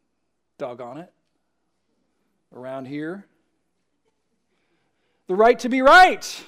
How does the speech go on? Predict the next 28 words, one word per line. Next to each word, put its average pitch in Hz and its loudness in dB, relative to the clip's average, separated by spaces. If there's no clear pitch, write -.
to 220 -6
win, 294 0
to 190 -4
come 262 -4
out 285 2
on 302 2
top. 320 0
How 254 -4
about 247 -2
this? 277 -2
I've 247 -8
got 208 -4
the 208 -4
right 226 -2
to 208 -14
have 208 -6
a 151 -6
perfect 233 -12
spouse - -16
and 123 -18
perfect 151 -18
kids - -20
and 131 -20
be 143 -10
in 139 -10
a 117 -16
perfect - -16
church. - -20